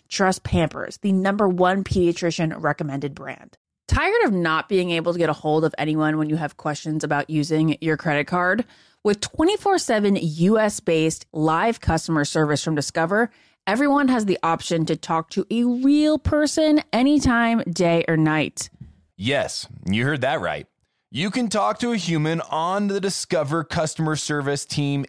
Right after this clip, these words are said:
Speaker 2: anytime. So, the next time you have a question about your credit card, call
Speaker 1: one eight hundred discover to get the service that you deserve.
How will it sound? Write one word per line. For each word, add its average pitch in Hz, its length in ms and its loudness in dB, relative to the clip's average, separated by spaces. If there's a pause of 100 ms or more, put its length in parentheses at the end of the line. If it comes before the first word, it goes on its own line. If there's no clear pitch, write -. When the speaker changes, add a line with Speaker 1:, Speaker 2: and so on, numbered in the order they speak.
Speaker 2:
anytime. 117 440 -2 (500)
So, 110 480 -2 (260)
the 117 100 -2
next 175 220 -2
time 208 240 0
you 190 120 -2
have 165 180 -2
a 170 40 -6
question 139 640 -4
about 131 380 -2
your 156 200 0
credit 175 360 -2
card, 90 400 -4 (160)
call 214 640 0
Speaker 1:
one 233 800 2 (100)
eight 233 220 0
hundred 175 520 2
discover 196 600 0
to 220 160 0
get 202 240 0
the 311 60 -2
service 214 500 0
that - 160 0
you 170 180 2
deserve. 165 560 2